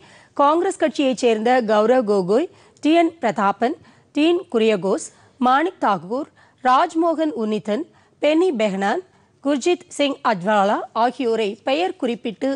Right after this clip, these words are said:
இன்றைய நடவடிக்கைகளில் பங்கேற்க இயலாதவாறு நடவடிக்கை எடுத்தார். இதைத் தொடர்ந்து, இந்த உறுப்பினர்கள் ஏழு பேரையும் பட்ஜெட் கூட்டத்தொடரின் எஞ்சிய நாட்களுக்கு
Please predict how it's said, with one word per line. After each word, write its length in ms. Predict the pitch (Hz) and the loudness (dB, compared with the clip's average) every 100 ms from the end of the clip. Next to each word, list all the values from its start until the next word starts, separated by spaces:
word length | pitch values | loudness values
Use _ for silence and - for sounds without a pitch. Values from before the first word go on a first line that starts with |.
| 247 | -4
இன்றைய 360 | 247 302 349 302 | -2 -2 -2 -2
நடவடிக்கைகளில் 840 | 208 220 233 226 226 202 214 220 | 0 0 -2 -2 -2 0 -2 -2
பங்கேற்க 540 | - 214 233 254 254 220 | -2 -2 0 -2 -2 -4
இயலாதவாறு 720 | 208 226 247 220 190 185 240 | 0 0 0 0 -2 -2 -2
நடவடிக்கை 540 | 294 196 190 180 - 196 | -2 -2 -2 -6 -4 -4
எடுத்தார். 440 | 190 185 220 - - _ _ - _ 254 | -4 -4 -4 -6 -12 _ _ -20 _ 0
இதைத் 260 | 277 277 | 2 4
தொடர்ந்து, 340 | 277 254 269 330 320 | 4 2 0 -4 -2
இந்த 200 | 247 247 | 0 2
உறுப்பினர்கள் 580 | 233 269 - 247 233 254 240 | 0 0 -2 -2 0 -2 0
ஏழு 260 | 220 247 269 | 2 2 0
பேரையும் 480 | 269 208 202 240 302 | -2 -2 -2 -2 -2
பட்ஜெட் 360 | 214 196 269 269 | -2 -2 -4 -4
கூட்டத்தொடரின் 640 | 233 214 233 214 208 226 302 | -6 -4 -2 0 0 -2 -2
எஞ்சிய 340 | 226 240 285 294 | 0 0 -2 -2
நாட்களுக்கு 600 | 202 190 - 190 - | -2 -2 -2 -4 -2